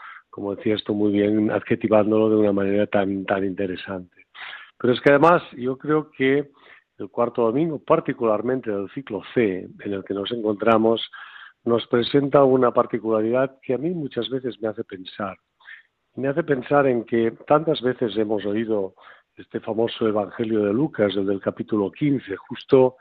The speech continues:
justo en un capítulo que es esencial y vital para entender un poco la misericordia del Señor, cuando el capítulo quince nos presenta,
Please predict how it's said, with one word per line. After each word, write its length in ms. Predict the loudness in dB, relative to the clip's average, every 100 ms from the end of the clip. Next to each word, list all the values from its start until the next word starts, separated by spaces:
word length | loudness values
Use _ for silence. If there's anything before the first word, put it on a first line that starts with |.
| -18 -20 _ _
justo 360 | -8 -2 4 6
en 80 | 6
un 140 | 6
capítulo 520 | 4 2 2 4 2
que 160 | 2 0
es 80 | -2 -12 -18 _ _ _
esencial 720 | -6 0 0 0 2 4 6
y 80 | 4
vital 460 | 0 0 4 4 2
para 160 | -2 -2
entender 320 | -2 -2 -2
un 120 | -2
poco 280 | -6 -6 -4
la 60 | -4
misericordia 640 | -6 -6 -8 -6 -4 -2
del 140 | -2 -2
Señor, 460 | 0 4 6 4 -2 -20 -20 -20 _ _
cuando 360 | -4 -2 0
el 80 | -2
capítulo 520 | -2 -4 -2 0 0
quince 320 | 0 -6 -2 0
nos 180 | 0
presenta, 800 | 0 -2 0 0 0 2 2 2